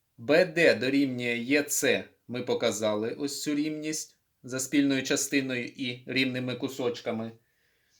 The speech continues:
І кут три дорівнює куту чотири, тобто кут між цими прямими одного трикутника дорівнює куту між цими прямими іншого трикутника.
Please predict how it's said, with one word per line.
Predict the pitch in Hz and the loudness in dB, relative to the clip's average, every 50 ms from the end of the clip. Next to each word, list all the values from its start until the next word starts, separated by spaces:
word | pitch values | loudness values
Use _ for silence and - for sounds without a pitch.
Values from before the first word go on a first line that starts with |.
| _ _ _ | _ _ _
І | - 185 | -4 -4
кут | - - - 170 - - - | -4 -2 0 0 0 0 0
три | 185 208 226 | 0 0 2
дорівнює | 208 160 151 147 143 143 139 135 131 | 2 4 4 6 6 6 4 2 2
куту | - - 143 - 156 147 | 0 -2 -2 0 -2 -2
чотири, | - - 160 - 220 226 214 | -2 -2 -4 -2 -2 -2 -2
тобто | 196 - 170 165 - - 160 | -2 -2 -4 -4 -4 -4 -6
кут | 160 - 170 160 156 - | -4 -2 -2 -2 -2 -2
між | 156 147 143 - | -4 -4 -4 -2
цими | - - 151 147 143 | -2 0 0 2 0
прямими | 143 147 143 139 139 139 135 135 131 127 | 0 2 2 2 2 2 0 -2 -2 -4
одного | 123 123 131 175 202 208 | -4 -4 -2 0 0 0
трикутника | 196 180 175 165 - 165 160 - 151 - 160 - | 0 -2 -6 -8 -8 -8 -8 -8 -6 -4 -4 -4
дорівнює | - 131 123 120 117 113 110 | -4 -4 -6 -6 -6 -6 -6
куту | - 117 - - 123 | -8 -8 -6 -6 -6
між | 117 117 110 - | -6 -6 -6 -6
цими | - 117 113 110 | -6 -6 -6 -4
прямими | 110 120 120 135 165 170 143 120 | -2 -2 -2 -2 -2 -4 -6 -8
іншого | - - 123 131 127 - 117 107 | -10 -10 -10 -10 -8 -8 -8 -8
трикутника. | - - 104 - - 98 95 - 104 101 - - 107 | -8 -10 -12 -12 -12 -14 -14 -14 -16 -14 -12 -12 -12